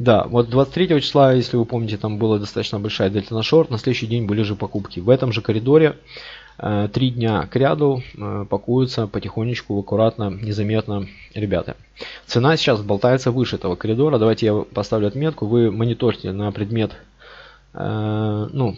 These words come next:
пр-, продолжения активности байеров у этого коридора. То есть, если они тарились три дня на бай, ну, на покупку, соответственно, они постараются не пустить цену ниже. Если так и будет, то можете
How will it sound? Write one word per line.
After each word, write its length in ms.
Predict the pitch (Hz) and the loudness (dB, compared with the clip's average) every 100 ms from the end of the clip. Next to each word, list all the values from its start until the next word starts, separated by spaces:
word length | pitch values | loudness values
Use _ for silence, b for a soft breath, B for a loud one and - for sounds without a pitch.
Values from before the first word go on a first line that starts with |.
| - | -2
пр-, 160 | - - - | -2 -2 2
продолжения 580 | 127 139 151 147 131 107 | 2 4 4 4 2 0
активности 460 | - 117 107 - | 0 -2 -2 -4
байеров 340 | 110 120 110 104 - | 0 2 2 0 -6
у 300 | - 92 123 | -10 -2 4
этого 240 | 117 113 107 | 4 4 -2
коридора. 580 | - 113 156 170 135 104 | 0 0 2 2 0 -4
То 80 | - | -6
есть, 160 | 95 - | -4 -4
если 200 | 107 117 | -2 0
они 180 | 113 107 | 0 2
тарились 400 | 113 104 104 - | 4 4 2 -2
три 160 | 107 | -4
дня 120 | 113 | -2
на 120 | 110 113 | 0 0
бай, 320 | 131 180 175 - B B B B | 0 0 -4 -12 B B B B
ну, 140 | - 123 | -6 -2
на 120 | 113 | 0
покупку, 460 | 113 - 123 - 113 | -2 -2 -4 -4 -8
соответственно, 400 | 120 139 - 131 | -4 -4 -4 -2
они 140 | 120 | -2
постараются 520 | 117 - 120 113 - | -2 -2 0 0 -2
не 120 | 117 120 | -2 -2
пустить 380 | 117 - 104 | -4 -8 -8
цену 260 | - 107 107 | -4 -4 -2
ниже. 440 | 113 143 143 123 | 0 0 2 2
Если 400 | 104 104 110 - | 2 2 0 -2
так 280 | 104 95 - | -2 -2 -2
и 60 | 107 | -2
будет, 400 | 104 113 151 156 | -2 -2 -2 -4
то 260 | - 113 127 | -4 -2 -2
можете 600 | 107 113 107 110 113 | -4 -4 -4 -4 -6